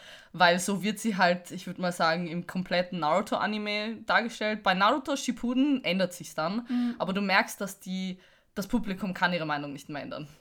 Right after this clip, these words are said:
Speaker 1: Also das Publikum war dadurch, dass sie in den ersten paar, ähm, also in der ersten Serie im Endeffekt so hilflos war und ich mein, selbst in dem Moment, wo sie sich quasi emanzipiert und wo sie diesen Moment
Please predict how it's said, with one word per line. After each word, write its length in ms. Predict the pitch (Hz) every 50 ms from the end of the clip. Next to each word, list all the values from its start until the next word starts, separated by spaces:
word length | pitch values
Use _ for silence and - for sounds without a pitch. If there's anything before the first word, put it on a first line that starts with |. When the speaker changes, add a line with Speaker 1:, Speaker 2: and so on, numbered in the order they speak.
| _ _ -
Speaker 1:
Also 180 | 185 185 165 180
das 100 | 190 196
Publikum 520 | - 254 233 240 233 233 - 269 226 196
war 440 | 190 190 190 190 190 180 - - - _ _ _ _ _ -
dadurch, 320 | 202 196 214 208 233 226 -
dass 220 | 202 196 - -
sie 100 | 196 196
in 80 | 196 196
den 100 | 190 175
ersten 400 | - 175 202 202 - - 226 220
paar, 400 | - 180 175 175 180 185 180 - - - - - - - - _ -
ähm, 640 | - 165 175 175 170 175 170 170 170 170 160 156 - -
also 160 | - 180 175
in 300 | 175 165 170 - 139 165
der 100 | 165 160
ersten 240 | - - - - 185 180
Serie 240 | - 165 170 175 185
im 80 | 160
Endeffekt 520 | 156 160 170 175 175 - 190 180 180 - -
so 340 | - - 185 180 180 180 180
hilflos 600 | - - 233 294 - - - 151 151 151 - -
war 260 | 147 147 156 170 156
und 240 | 160 170 180 - - - - - - -
ich 100 | - 202
mein, 220 | 226 240 247 233 -
selbst 360 | - - 240 233 233 - 247
in 100 | 247 220
dem 80 | 226 240
Moment, 380 | 220 214 214 180 175 220 233
wo 80 | 214 220
sie 140 | 208 185 196
sich 220 | 185 196 190 - -
quasi 340 | - 180 185 180 180 -
emanzipiert 800 | - 180 185 190 190 - - 196 - - - - 196 226 240 233
und 140 | 208 202 165
wo 60 | 190
sie 120 | 196 180 165
diesen 220 | 170 190 180 196
Moment 640 | 190 175 180 156 151 160 190 214 208 - - -